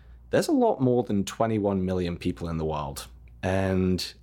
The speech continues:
I would say <laughs> that the added scarcity of Bitcoins will probably influence its value.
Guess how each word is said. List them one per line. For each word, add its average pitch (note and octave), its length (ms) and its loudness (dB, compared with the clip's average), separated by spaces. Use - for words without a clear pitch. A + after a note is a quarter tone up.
I G#3+ 140 2
would C#4 200 4
say F#2 580 2
<laughs> - 280 -10
that B2+ 360 4
the A2+ 220 2
added F3 360 2
scarcity E3 680 2
of G#2+ 200 2
Bitcoins G2+ 840 0
will A#2+ 300 4
probably A#2 640 2
influence G#2+ 680 0
its - 220 -2
value. D#3 640 0